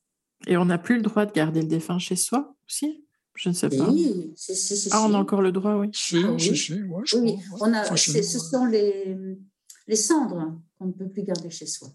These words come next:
Speaker 2: Hein ?
Speaker 3: Ah, ah oui, tiens.
Speaker 2: Parce que,
Speaker 3: Je,
Speaker 2: oui,
Speaker 3: je, je
Speaker 2: lorsqu'il y a
Speaker 3: savais
Speaker 2: une
Speaker 3: pas.
Speaker 2: crémation,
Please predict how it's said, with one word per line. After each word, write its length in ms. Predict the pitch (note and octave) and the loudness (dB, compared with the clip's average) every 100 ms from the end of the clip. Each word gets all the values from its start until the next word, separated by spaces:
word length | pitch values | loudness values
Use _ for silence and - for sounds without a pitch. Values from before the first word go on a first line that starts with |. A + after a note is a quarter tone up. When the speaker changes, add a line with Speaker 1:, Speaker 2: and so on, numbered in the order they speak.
| _ _ _ _ _ _ _ _ _ _ | _ _ _ _ _ _ _ _ _ _
Speaker 2:
Hein ? 180 | G3+ A#3+ - _ - | -18 -18 -20 _ -4
Speaker 3:
Ah, 200 | F#3+ F#3+ - | 0 0 0
ah 180 | F3+ | 2
oui, 140 | G#3 D#4+ | 4 2
tiens. 200 | - A3 - _ | -2 -4 -6 _
Speaker 2:
Parce 160 | A3+ - | -8 -2
que, 120 | G#3 | 0
Speaker 3:
Je, 280 | G3+ F3+ F#3+ | 2 0 2
Speaker 2:
oui, 80 | G#3+ | 2
Speaker 3:
je, 160 | G3 - | 2 2
je 80 | |
Speaker 2:
lorsqu'il 300 | F3 G3+ D#3 | 2 2 2
y 40 | G#3 | 2
a 40 | |
Speaker 3:
savais 100 | G#3 | 2
Speaker 2:
une 60 | G3+ | 0
Speaker 3:
pas. 60 | |
Speaker 2:
crémation, 600 | - G#3+ A3 - G#3+ D#3+ | 0 0 0 -2 -2 -4